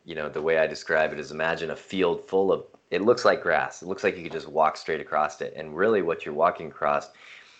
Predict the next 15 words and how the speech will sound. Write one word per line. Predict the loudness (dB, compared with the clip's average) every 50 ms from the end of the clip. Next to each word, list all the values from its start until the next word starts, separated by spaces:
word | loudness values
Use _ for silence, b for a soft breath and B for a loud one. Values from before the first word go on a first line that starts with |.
| B B _
is, | -6 -6 -4 -4 0
like, | 2 2 2 2 0 -2 -8 -10
imagine | -8 -6 -2 -2 -2 -2 -2 -4 -8 -4 -2
basketballs, | 0 2 2 2 2 -2 -4 -4 -4 -4 -4 -2 -2 -4 -4 -8 -12 -18 b b b b b b b _ _
uh, | -4 0 0 2 2 2 0 -2 -4 -10 -4 2
all | 4 6 6 6 4 2
stacked | 0 0 0 0 0 0 -4
together. | -10 -6 -4 -2 -2 -2 -6 -8 -12 _ _
The | -10 -10
whole | -8 0 0 2 4 4 4 4 4 2
field | 0 -4 -2 0 2 2 2 0
was | -6 -10
covered | -2 0 0 2 2 -2 -4
in | -2
basketballs, | 0 0 0 0 0 -4 -8 -6 -4 -4 -4 -4 -6 -8